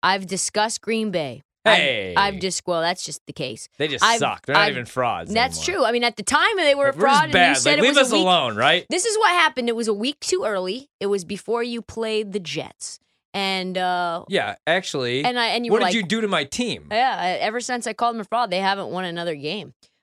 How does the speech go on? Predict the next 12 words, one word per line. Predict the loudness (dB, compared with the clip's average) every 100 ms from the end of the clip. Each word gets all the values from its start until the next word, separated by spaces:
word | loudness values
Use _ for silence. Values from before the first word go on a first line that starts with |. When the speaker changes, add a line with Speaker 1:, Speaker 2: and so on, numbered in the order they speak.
| _
Speaker 1:
Uh, | 0 2 0
so, | 0 0 0 -2 -4
but | -2
now | 0 2
they | 2 2
are | 2 0
just | -4 -4
actually | -2 -2 -4
a | -2
legit | -4 -4 -6 -2
bad | 0 0 -2 -10
team. | -10 -10 -12